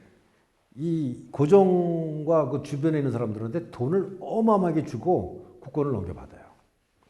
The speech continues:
그때 그 고종이 받은 돈이 그 조선 통치의 최고 권위자, 그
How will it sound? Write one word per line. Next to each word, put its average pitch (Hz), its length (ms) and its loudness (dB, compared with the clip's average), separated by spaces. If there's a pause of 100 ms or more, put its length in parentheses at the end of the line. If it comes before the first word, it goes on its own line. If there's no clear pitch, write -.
(580)
그때 139 380 0
그 117 320 -2
고종이 156 360 4
받은 123 600 0
돈이 110 560 -6 (640)
그 98 240 -14 (300)
조선 135 800 -2 (120)
통치의 156 440 -6
최고 147 320 -4
권위자, 113 320 -4 (320)
그 104 280 -14